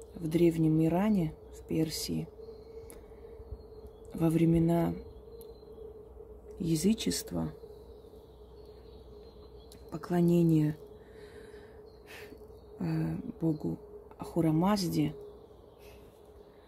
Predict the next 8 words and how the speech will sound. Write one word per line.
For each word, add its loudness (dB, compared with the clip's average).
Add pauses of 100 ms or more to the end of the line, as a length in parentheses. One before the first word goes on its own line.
(1700)
и 6 (540)
во -2
времена 6
религии 8
зороастризм, 0 (1300)
который 2
основал 4
пророк 2